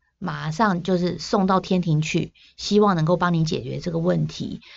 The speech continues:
好，然后那个醋干啊，搅的时候啊，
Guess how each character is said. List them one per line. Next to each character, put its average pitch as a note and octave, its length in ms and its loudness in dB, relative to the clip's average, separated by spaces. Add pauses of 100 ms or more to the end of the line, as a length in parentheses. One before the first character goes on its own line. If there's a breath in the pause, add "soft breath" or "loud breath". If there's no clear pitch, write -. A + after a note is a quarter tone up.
(140 loud breath)
好， - 360 -6
然 C4 160 0
后 A#4 180 -8
那 G#4 80 0
个 D4 100 2
醋 D#4+ 400 2
干 B3+ 320 2
啊， F#3 220 -2 (500)
搅 E3+ 340 2
的 E3 120 4
时 G3+ 200 2
候 G#3+ 220 4
啊， - 220 2